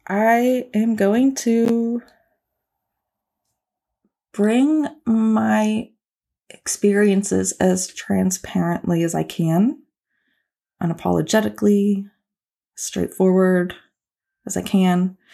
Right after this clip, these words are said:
I'm not trying to convince anyone. I'm not trying to make anyone right or wrong. I'm just here sharing and expressing because this sharing and expressing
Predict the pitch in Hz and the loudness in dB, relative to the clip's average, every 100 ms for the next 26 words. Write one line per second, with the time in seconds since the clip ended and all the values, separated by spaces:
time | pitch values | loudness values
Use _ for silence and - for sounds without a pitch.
0 | - - 202 190 - 170 - 170 196 185 | -20 -4 -2 0 0 -2 0 0 2 2
1 | 190 180 185 180 175 170 165 - 160 156 | 2 4 2 2 -2 -4 -6 -6 -4 -4
2 | 165 160 160 151 147 156 156 147 165 180 | -2 0 0 -2 0 0 0 -4 0 2
3 | 175 170 170 170 180 - _ _ _ _ | 2 2 0 -2 -6 -12 _ _ _ _
4 | _ _ _ _ 185 180 180 185 190 185 | _ _ _ _ -2 2 4 4 2 -2
5 | - 180 170 165 165 165 175 - - 175 | 2 4 4 2 0 -2 -6 -14 -8 -2
6 | 165 165 160 - 160 - 160 147 160 156 | 0 2 2 0 -2 -6 -4 -2 0 0
7 | 151 147 156 151 160 160 160 - 160 160 | 0 0 0 0 0 0 -2 -2 0 2
8 | 151 151 - - - - - 82 - 165 | 0 -2 -6 -4 -2 0 0 2 0 -4